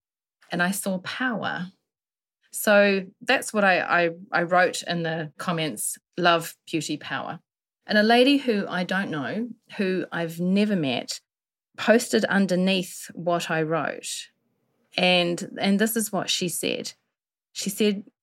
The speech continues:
"You are already winning. You have a job you love. There is beauty in what you do. And you have the power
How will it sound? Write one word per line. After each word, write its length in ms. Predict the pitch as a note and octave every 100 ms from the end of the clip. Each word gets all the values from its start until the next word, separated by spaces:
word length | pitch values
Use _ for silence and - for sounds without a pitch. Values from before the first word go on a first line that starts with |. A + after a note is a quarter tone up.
| _ _ _
"You 220 | A3+ B3 -
are 300 | G#3 A3 G#3+
already 600 | G3+ G#3+ F#3+ G#3 G#3 G3+
winning. 520 | F3 E3 D3 - F3 _ _ _ _ -
You 140 | F#3+
have 200 | F#3+ F#3
a 60 | F3+
job 540 | D#3+ F#3+ F3 F#3 G3+ - - -
you 160 | F#3
love. 600 | E3+ E3 D3 - - - _ _ _ _ _ _ _ G3
There 120 | F#3+
is 140 | F#3+
beauty 760 | - F#3 G#3+ G#3 - - F3 - _ _
in 220 | F#3 F3
what 180 | D#3+ -
you 140 | D#3+ D3+
do. 460 | - - - E3+ _ _ _ _ _ _ -
And 200 | F3+ F3
you 100 | F3
have 320 | - F3 E3
the 100 | -
power 760 | - - - E3+ F3+ F#3 F#3